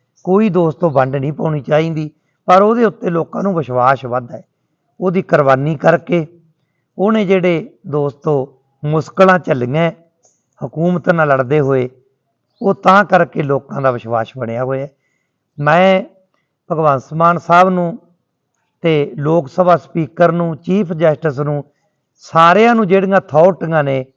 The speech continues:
ਉਹਨਾਂ ਨੂੰ ਬੇਨਤੀ ਕਰਦਾ ਹੈ ਕਿ ਉਹਨਾਂ ਨੂੰ ਫੌਰਨ ਪੰਦਰਾਂ ਦਿਨਾਂ ਦੀ ਜਿਹੜੀ ਪਰੋਲ ਹੈ ਅੰਮ੍ਰਿਤਪਾਲ ਨੂੰ ਦਿੱਤੀ ਜਾਵੇ, ਤਾਂ ਕਿ ਉਹ ਹੜ੍ਹ ਪੀੜਤਾਂ ਦੀ ਆ ਕੇ ਮਦਦ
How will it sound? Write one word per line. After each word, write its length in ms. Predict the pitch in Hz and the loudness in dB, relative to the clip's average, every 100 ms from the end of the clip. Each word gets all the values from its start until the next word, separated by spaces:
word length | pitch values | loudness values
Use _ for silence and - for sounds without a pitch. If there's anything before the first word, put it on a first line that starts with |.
| _ _ _ | _ _ _
ਉਹਨਾਂ 120 | 180 180 | -2 -2
ਨੂੰ 140 | 139 | -2
ਬੇਨਤੀ 420 | 139 139 123 147 | -2 -2 -4 -8
ਕਰਦਾ 340 | 127 127 110 127 | -2 -2 -2 -4
ਹੈ 160 | 120 - _ _ _ - | -4 -10 _ _ _ 0
ਕਿ 80 | |
ਉਹਨਾਂ 100 | 190 | 2
ਨੂੰ 100 | 190 | 2
ਫੌਰਨ 600 | 156 - 165 220 202 147 117 _ _ _ _ _ | -2 2 6 6 6 0 -6 _ _ _ _ _
ਪੰਦਰਾਂ 460 | 202 220 254 240 214 | 2 4 4 4 4
ਦਿਨਾਂ 280 | 175 165 147 | 2 0 -2
ਦੀ 280 | 147 131 - _ _ _ _ _ - | -4 -6 -10 _ _ _ _ _ -8
ਜਿਹੜੀ 200 | 170 165 | -4 -4
ਪਰੋਲ 460 | - 160 151 139 139 | -4 0 2 2 2
ਹੈ 160 | 127 - _ _ - | 0 -4 _ _ -2
ਅੰਮ੍ਰਿਤਪਾਲ 640 | 170 165 139 139 147 135 131 | 0 0 -4 -2 2 4 2
ਨੂੰ 140 | 127 | -8
ਦਿੱਤੀ 300 | 117 - 139 | -12 -10 -4
ਜਾਵੇ, 380 | 123 113 120 117 _ _ _ - | -2 -2 -6 -10 _ _ _ 0
ਤਾਂ 240 | 170 175 | 2 2
ਕਿ 140 | - 165 | 0 -4
ਉਹ 120 | 120 | 0
ਹੜ੍ਹ 180 | 147 165 | 0 -2
ਪੀੜਤਾਂ 500 | 156 139 120 131 120 | -6 -10 -8 -8 -6
ਦੀ 160 | 120 | -4
ਆ 120 | 113 | -6
ਕੇ 180 | 107 131 | -6 -12
ਮਦਦ 420 | 110 107 120 143 | -10 -10 -8 -10